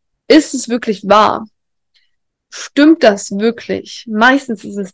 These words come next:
Bullshit. Meistens ist es nicht wahr. Und, ähm, ja, erlaubt dir mal darüber zu reflektieren, inwie-, inwiefern das stimmt. Als Beispiel,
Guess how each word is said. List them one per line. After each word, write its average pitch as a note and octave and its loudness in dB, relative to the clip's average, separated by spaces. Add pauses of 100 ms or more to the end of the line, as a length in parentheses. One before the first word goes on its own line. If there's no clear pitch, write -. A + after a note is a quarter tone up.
(140)
Bullshit. - 0
Meistens B3 0
ist F#3+ -12
es F#3 -6
nicht G3+ -4
wahr. F#3 -6 (760)
Und, G#3+ 4
ähm, F#3+ -4 (1400)
ja, G#3+ 0 (120)
erlaubt A#3 4
dir D4+ 4
mal B3+ 0
darüber A#3+ -2
zu A3+ -8
reflektieren, A3 -2
inwie-, G3+ -2
inwiefern G#3+ -2
das G3 -4
stimmt. - -4 (920)
Als G#3+ 2
Beispiel, G#3 -2